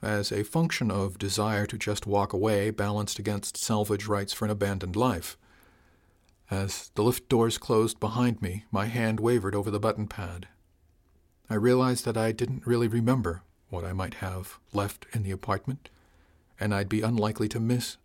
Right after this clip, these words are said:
any of it. Anything that meant something to me was already aboard ship. The realization saddened me, but also provided the solution to my emotional calculus. I punched the button for the docks and headed for the ship.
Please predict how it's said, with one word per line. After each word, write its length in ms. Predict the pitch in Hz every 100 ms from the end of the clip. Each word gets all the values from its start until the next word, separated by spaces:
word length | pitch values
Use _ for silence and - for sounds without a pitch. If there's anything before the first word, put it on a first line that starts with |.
| _
any 240 | - 147 107
of 140 | 87
it. 160 | 85 - _ _ _ _ _ _ _ _ _ _ -
Anything 320 | 127 123 123 110
that 180 | 98
meant 180 | 117 123
something 360 | - 101 101 101
to 120 | -
me 220 | 98 101
was 340 | 107 101 95 -
already 380 | - 110 117 117
aboard 320 | 107 110 110
ship. 340 | - - 110 - - _ _ _ _ _ _ _ _ _ _ _ _ _ _ _ _ _ _
The 60 | 117
realization 640 | 120 110 101 123 120 -
saddened 460 | 104 123 117 110 101
me, 300 | 95 101 - _ _ _ _ _
but 220 | 107 101
also 340 | 113 113 113
provided 500 | 104 113 104 101 98
the 80 | 95
solution 560 | 90 101 117 110 - 92
to 120 | -
my 220 | 98 95
emotional 420 | 92 101 101 - 92
calculus. 720 | 113 101 - 87 95 - - _ _ _ _ _ _ _ _ -
I 60 |
punched 300 | - 127 -
the 40 | 113
button 240 | 113 107
for 140 | 98 104
the 60 |
docks 420 | 104 110 92 -
and 80 | 110
headed 280 | 101 107 92
for 100 | -
the 80 | 90
ship. 320 | - 90 -